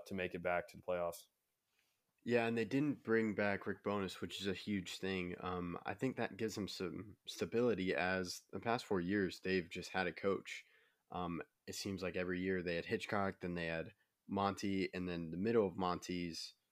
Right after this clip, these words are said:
Speaker 2: second year, you had Rick Bowness, and that's when they made that incredible run. And it will be interesting to see if Kiviranta, um, he was a big guy that made that game, the, um, those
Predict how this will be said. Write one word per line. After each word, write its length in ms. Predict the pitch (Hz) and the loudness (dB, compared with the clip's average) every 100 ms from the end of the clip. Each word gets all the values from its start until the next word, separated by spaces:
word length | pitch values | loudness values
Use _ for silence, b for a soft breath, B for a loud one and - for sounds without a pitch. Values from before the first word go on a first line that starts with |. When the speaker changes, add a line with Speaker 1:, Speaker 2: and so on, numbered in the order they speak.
| _ | _
Speaker 2:
second 420 | - - 107 101 64 | -6 -2 -2 -2 -4
year, 400 | 92 90 85 80 | -2 0 -2 -4
you 80 | 90 | -2
had 100 | 87 | -2
Rick 220 | 85 - | -2 -4
Bowness, 420 | 92 87 78 - - | -2 -2 -2 -6 -6
and 140 | 87 | -4
that's 180 | 85 - | -6 -6
when 100 | 90 | -6
they 60 | |
made 220 | 85 87 85 | -4 -4 -4
that 140 | 85 | -6
incredible 420 | 82 - 87 87 | -6 -6 -6 -4
run. 320 | 87 92 87 85 _ _ _ - | -4 -4 -6 -8 _ _ _ -6
And 80 | 98 | 0
it 40 | |
will 120 | 107 | 2
be 160 | 113 107 | 4 2
interesting 480 | 104 - 101 - 104 | 0 -4 -6 -2 0
to 80 | 95 | 0
see 260 | - 98 | 0 0
if 160 | 92 - | 0 0
Kiviranta, 640 | 117 98 87 87 - - - _ _ _ _ - | -2 0 0 -2 -2 -8 -8 _ _ _ _ -4
um, 320 | 87 85 71 _ _ _ | -2 -2 -4 _ _ _
he 200 | - 113 | -4 0
was 140 | 110 | 0
a 60 | 92 | 0
big 160 | 95 92 | -2 2
guy 180 | 101 | 4
that 100 | 98 | 4
made 180 | 85 98 | 2 0
that 180 | 90 90 | 0 -2
game, 300 | 101 95 92 - _ _ _ _ | -2 -2 -2 -8 _ _ _ _
the, 240 | 92 92 87 - _ _ _ | -4 -2 -2 -4 _ _ _
um, 440 | - 92 90 87 80 _ _ _ _ _ b b b b 95 | -4 -2 0 -2 -6 _ _ _ _ _ b b b b -2
those 420 | 101 95 90 - | 2 2 0 -4